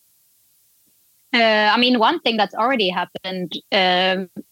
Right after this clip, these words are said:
just, like, ha-, not even halfway through, is that we've gotten so much love and support from Sahrawi people themselves. Like Benjamin mentioned, there's not a lot of them. There's, like, half a million in total.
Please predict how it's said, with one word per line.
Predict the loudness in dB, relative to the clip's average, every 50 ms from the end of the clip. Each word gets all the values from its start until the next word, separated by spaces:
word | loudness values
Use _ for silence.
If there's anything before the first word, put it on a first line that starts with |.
| _ _
just, | -2 -2 -2 -4 -10 -16 -18 _ -4
like, | -4 -4 -4 -4 -4
ha-, | -2 -2 -2 0 0
not | 0 2 2
even | 2 0 0
halfway | 0 0 0 -2 -2 -6 _ _ _ _ _ -2 -2 -2
through, | -2 -2 -2 -2 -2 -2 -2
is | -2 -4 -6 -6 -4 0
that | 0 0 0 0
we've | 0 -2 -4 -4 -6 -6 -2
gotten | -2 0 0 0 -2 -4
so | -4 -2 -2 0 0 2
much | 2 2 0 0 -2 -6 -10 -10 -10 -10 -12 _ _ _ _ _ _ _ 0
love | 0 2 2 0 -2 -4
and | -6 -8 -8
support | -10 -14 -8 -8 -8 -4 -2 -2 -2 -2 -4 _ -10 -6
from | -4 -4 -4 -4
Sahrawi | -4 -6 -4 -2 0 0 0 0 0 -2
people | -4 -6 -2 -2 0
themselves. | 0 0 0 -2 -4 -8 _ _ _ -10 -2 0 2 2 2 2 0 -2 -4 -8 -10 -10 -4 -2
Like | -2 -2 -2 -2 -2
Benjamin | -2 0 2 0 0 0 0 0 0
mentioned, | 0 -2 -2 -2 0 0 0
there's | 0 0 0
not | 0 0 2
a |
lot | 2 2 2 2
of | 0 0
them. | 0 -2 0 0 0
There's, | 0 0 0 0
like, | -2 -2 -2 -2
half | -2 -4 -4 -2 -2
a | -4
million | -2 -2 0 0 0 0 -2 -4 -4
in | -4 -2 0
total. | 0 0 2 2 0 0 -2